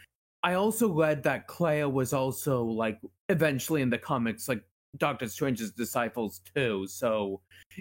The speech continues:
in a sense, he got, like, two of them, plus, like, um, uh, sorry if I'm not good with words right now, but I, um, also read that apparently that Clea is descended from royalty in the Dark Dimension.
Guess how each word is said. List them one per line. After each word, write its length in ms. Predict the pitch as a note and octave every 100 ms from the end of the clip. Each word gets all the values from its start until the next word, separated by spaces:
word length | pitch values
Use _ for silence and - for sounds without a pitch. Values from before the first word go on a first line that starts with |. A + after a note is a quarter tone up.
| -
in 100 | A3
a 80 | F3
sense, 380 | - G#3 D3+ B2
he 80 | D#3+
got, 260 | D3+ C3
like, 300 | B2+ A#2+ -
two 240 | - F#3 D3
of 140 | A2
them, 440 | A#2 G#2 G2 G2+ -
plus, 680 | - C#3+ B2 G#2+ - -
like, 380 | C3 A#2 G#2+ -
um, 380 | B2+ A2+ G#2 G#2+ - _ -
uh, 160 | F#3+ -
sorry 260 | - C3+ G#2
if 100 | G#2+
I'm 80 | G#2+
not 180 | G2+ -
good 140 | C3
with 220 | A2+ -
words 240 | B2+ A#2 A2
right 160 | A#2+
now, 160 | A#2+ A#2
but 300 | A2+ A#2 G#2+ - - - - _ _ -
I, 280 | E3+ D#3
um, 500 | D3+ C#3+ C#3 C3+ A#2+ - -
also 440 | F3 G#3+ G#3+ A#3+
read 140 | F3+ E3+
that 100 | F3
apparently 680 | A#2+ - F#3 A#3+ - G#3+ F3+
that 260 | E3 C#3+
Clea 300 | - - D#3
is 220 | D#3+ C#3+ B2+
descended 600 | C3+ - C#3 C3 C3+ -
from 220 | C3 G#2+
royalty 640 | G#2 A#2+ B2+ B2 - C3
in 100 | A2+
the 80 | G#2
Dark 400 | - A2+ A2+ -
Dimension. 800 | A#2 G#2+ A#2 A2+ - F#2 G2